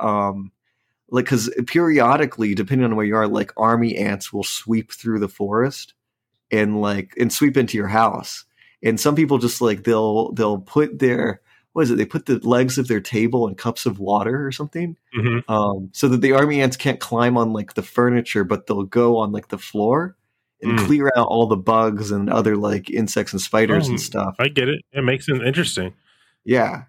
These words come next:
Speaker 1: like, people, people des-, redesign their home, but it doesn't mean, like, it's a giant spider. Like, it could just be, like, regular smaller bugs and stuff. 'Cause there are dangerous bugs out there that aren't necessarily big.
Speaker 2: Yeah.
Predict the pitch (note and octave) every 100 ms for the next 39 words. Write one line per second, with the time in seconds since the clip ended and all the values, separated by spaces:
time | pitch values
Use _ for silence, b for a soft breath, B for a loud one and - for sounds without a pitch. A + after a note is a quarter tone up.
0 | - C#3 A#3 C4 B3+ G3+ A#3+ C4 A#3 A3
1 | G#3 A3 G3 G3+ G3 F#3 F#3 F3 F#3 F#3
2 | E3+ D#3+ D3+ B2+ C3 G2+ G#2 F#2 A#2+ A#2+
3 | G#2+ - G2+ G2 G2 G#2 G#2 G2+ G2 G2+
4 | G2 - G2 G2 F#2+ F#2 _ - G#2 F#2+
5 | F#2+ G2 F#2+ F#2+ F#2 F#2 - F2+ - _
6 | _ _ _ _ _ - B2 C3+ A#2+ G2
7 | F#2+ F#2 - A2+ G2 F2+ - F#2 F2+ _
8 | _ _ _ - A2+ B2 G#2+ A2+ - -
9 | G#2+ F#2+ F2 G#2 F#2 - _ _ _ _
10 | _ - G2+